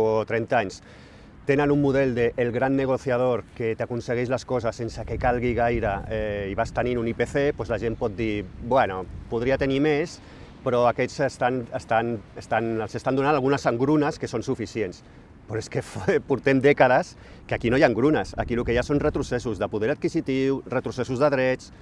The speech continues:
sovint, eh, signats per aquestes organitzacions. Llavors, a no ser que t'agradi,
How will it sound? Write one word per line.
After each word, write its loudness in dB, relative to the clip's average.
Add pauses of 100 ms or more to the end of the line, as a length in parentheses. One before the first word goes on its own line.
(120)
sovint, 0
eh, 4
signats 0
per 4
aquestes -2
organitzacions. -4 (320)
Llavors, 0
a -2
no -4
ser -2
que -2
t'agradi, 2